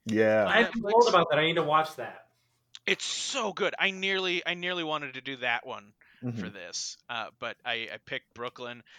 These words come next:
Speaker 2: because, uh, I don't know, we get to talk about puppets. Um, we've had some, some crazy tangents on this already. Uh,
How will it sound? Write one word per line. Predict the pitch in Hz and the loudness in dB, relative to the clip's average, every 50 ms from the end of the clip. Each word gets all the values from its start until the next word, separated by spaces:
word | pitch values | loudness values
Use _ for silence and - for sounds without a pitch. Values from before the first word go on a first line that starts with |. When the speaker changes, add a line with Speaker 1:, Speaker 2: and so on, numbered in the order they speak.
| - _ _ - | -20 _ _ -16
Speaker 2:
because, | 120 113 - 127 123 123 120 117 110 101 - - - | -16 -12 -8 -6 -6 -6 -6 -8 -10 -14 -16 -12 -8
uh, | 117 117 113 113 113 113 113 113 113 113 110 107 - _ _ _ _ _ _ _ _ _ _ - | -4 -2 -2 -2 -2 -2 -2 -2 -2 -4 -4 -6 -10 _ _ _ _ _ _ _ _ _ _ -8
I | 135 | -6
don't | 135 127 | -6 -4
know, | 120 120 123 131 131 - _ _ _ | -4 -4 -6 -6 -8 -10 _ _ _
we | 127 120 | -14 -10
get | 113 120 - | -8 -8 -8
to | - 110 | -8 -8
talk | - 143 131 123 - | -6 -4 -4 -4 -4
about | 135 127 120 107 - | -6 -4 -4 -6 -6
puppets. | - - 147 135 117 143 143 131 - - - - - - - | -4 -4 -4 -4 -2 -4 -6 -6 -6 -8 -8 -8 -8 -8 -6
Um, | 127 120 117 117 113 110 110 104 _ | -6 -4 -4 -4 -6 -8 -10 -16 _
we've | 117 113 | -18 -12
had | - 120 110 - | -10 -10 -10 -10
some, | - 113 104 101 101 - _ _ 104 | -12 -14 -16 -18 -20 -20 _ _ -20
some | 107 110 107 104 104 _ _ | -20 -20 -20 -20 -20 _ _
crazy | - 147 131 135 131 135 120 | -8 -6 -6 -6 -6 -8 -8
tangents | - - 131 123 127 120 117 113 - 143 | -8 -8 -8 -8 -8 -10 -12 -10 -8 -8
on | 127 123 123 | -8 -8 -8
this | 123 113 - | -10 -10 -8
already. | 131 123 120 120 117 117 - - | -6 -6 -6 -6 -8 -10 -8 -6
Uh, | 113 117 113 113 107 | -4 -2 -2 -2 -2